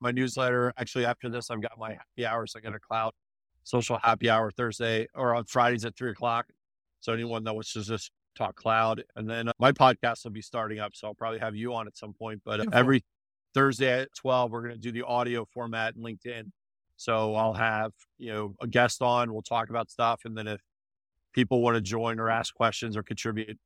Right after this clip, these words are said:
Speaker 1: you know, we'll do more of an open format on audio versus, like, your format's probably s-, more similar to what I did last year where, you know, brought people on and interviewed them. So
Speaker 2: I like that.
Speaker 1: So,
Speaker 2: That's
Speaker 1: yeah. So connect to me on LinkedIn. That's the easiest. And then we can keep the conversation going.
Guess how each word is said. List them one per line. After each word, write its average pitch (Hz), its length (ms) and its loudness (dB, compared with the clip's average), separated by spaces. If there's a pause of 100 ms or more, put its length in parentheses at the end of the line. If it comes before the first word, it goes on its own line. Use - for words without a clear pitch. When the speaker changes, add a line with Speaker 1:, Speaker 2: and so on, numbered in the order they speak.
Speaker 1:
you - 80 -10
know, 107 80 -4
we'll 117 120 -6
do 107 140 -2
more 107 160 0
of 101 60 -2
an 107 80 -4
open 110 240 -2
format 104 380 2
on 101 120 0
audio 107 420 2 (420)
versus, 110 340 0
like, 107 220 6
your 120 160 4
format's 110 400 4
probably 110 160 6
s-, - 360 -8
more 120 200 0
similar 107 300 2
to 101 40 2
what 101 160 2
I 101 60 2
did 101 140 0
last 101 300 2
year 104 160 -2
where, 107 180 -2 (580)
you 110 80 -8
know, 101 80 2
brought 104 240 2
people 104 220 4
on 101 80 10
and 98 100 2
interviewed 98 340 -6
them. 104 180 -10
So - 220 -6 (760)
Speaker 2:
I 165 100 0
like 151 220 0
that. - 200 -20 (720)
Speaker 1:
So, 104 320 0
Speaker 2:
That's 101 100 6
Speaker 1:
yeah. 151 160 8 (180)
So 107 200 2
connect 131 320 6
to 139 40 0
me 139 120 6
on 143 120 10
LinkedIn. 143 380 4
That's 120 260 -2
the 120 140 -2
easiest. 131 580 -2
And 110 120 -8
then 110 220 -8 (600)
we 110 60 -12
can 95 60 -12
keep 113 160 -10
the - 60 -20
conversation 110 520 0
going. 117 220 0